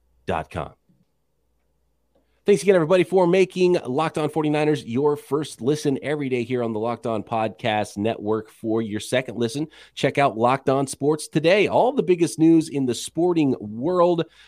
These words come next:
with host Peter Bukowski, and sometimes featuring guys like Eric Crocker and Brian Peacock on there. It's in-, it's inside information that only the Locked On Podcast Network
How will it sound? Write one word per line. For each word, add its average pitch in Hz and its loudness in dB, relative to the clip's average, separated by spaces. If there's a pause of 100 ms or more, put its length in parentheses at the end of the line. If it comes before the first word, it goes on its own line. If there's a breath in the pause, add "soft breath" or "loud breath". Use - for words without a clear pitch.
(120)
with 247 -2
host 123 2
Peter 120 0
Bukowski, 113 -2 (340 soft breath)
and 117 2
sometimes 107 -6
featuring 90 -6
guys 85 -2
like 85 -6
Eric 87 -8
Crocker 78 -4
and 78 -8
Brian 82 -2
Peacock 87 -6
on 85 -4
there. 107 0
It's 117 -4 (640)
in-, 233 -4
it's - 0
inside 220 2
information 151 2
that 127 2
only 147 0
the 104 -4
Locked 107 -2
On 110 0
Podcast 104 -4
Network 98 -6